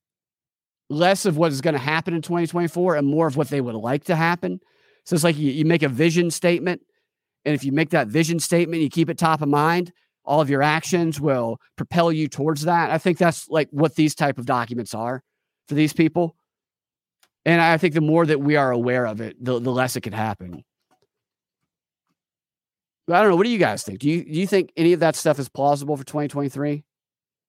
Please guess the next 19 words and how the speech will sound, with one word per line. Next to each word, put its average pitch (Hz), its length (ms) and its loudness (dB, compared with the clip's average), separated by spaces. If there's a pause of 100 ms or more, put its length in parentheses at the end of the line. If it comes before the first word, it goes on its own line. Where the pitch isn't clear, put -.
(3000)
El 143 140 4
Nino 139 420 4
means 113 320 -2
the 123 100 4
Nino. 117 640 -2 (200)
<laughs> - 200 -20 (560)
That's 123 240 -6
right. 147 260 2 (360)
That 131 140 0
is 160 180 2
what 160 140 2
El 147 140 4
Nino 139 360 2
means, 135 340 0
Dana. 67 320 -14 (1700)
The 143 180 2
Nino. 117 800 0 (1400)
What, 175 200 -8
what, 208 320 -6